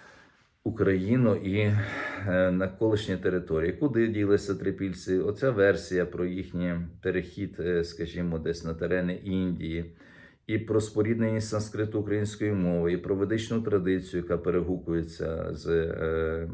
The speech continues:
українською традицією. Більше того скажу, є такі, книга гімнів Адхарва Веда, а я в ній знайшов, е, гімни, які перегукуються з нашими там, е, обрядовими колядками,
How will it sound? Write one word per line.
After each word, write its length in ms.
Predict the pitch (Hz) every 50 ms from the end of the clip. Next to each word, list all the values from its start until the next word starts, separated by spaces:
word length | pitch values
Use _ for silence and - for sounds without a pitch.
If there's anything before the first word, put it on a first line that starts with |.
| - - -
українською 640 | 107 104 - 90 90 92 95 90 - - - 87 85 85
традицією. 720 | - 85 85 80 78 82 82 80 82 - - - 85 85 - - - - - - - - 82
Більше 300 | 92 101 101 - 101 92
того 160 | 101 92 92
скажу, 340 | 87 - - 87 80 85 87
є 120 | 90 87
такі, 500 | - 85 - - - 85 85 85 87 82
книга 400 | 82 - 92 92 92 85 82 87
гімнів 440 | 82 80 92 101 101 90 85 80 82
Адхарва 420 | 82 82 - 98 87 87 82 82
Веда, 420 | 85 87 90 92 87 85 80 80 80 - - _ _ - - - - - - - _
а 260 | - 87 85 82 82
я 180 | 85 82 90 87
в 40 | 87
ній 200 | 90 90 92 92
знайшов, 560 | 87 82 80 - - 98 87 82 85 - -
е, 320 | 71 80 82 82 80 82
гімни, 400 | 80 80 92 98 98 92 85 82
які 460 | 82 82 82 - 87 85 85 85 85 82
перегукуються 840 | - - 90 90 85 85 95 95 - - 90 85 82 - - 78
з 60 | 71
нашими 440 | 82 85 82 - - 80 80 80 80 80
там, 220 | 82 80 80 82 82
е, 300 | 85 82 78 80 80 78
обрядовими 640 | 78 80 78 82 85 85 80 87 92 90 82 80 78
колядками, 760 | 80 - 80 80 85 82 82 - - 78 78 80 82 -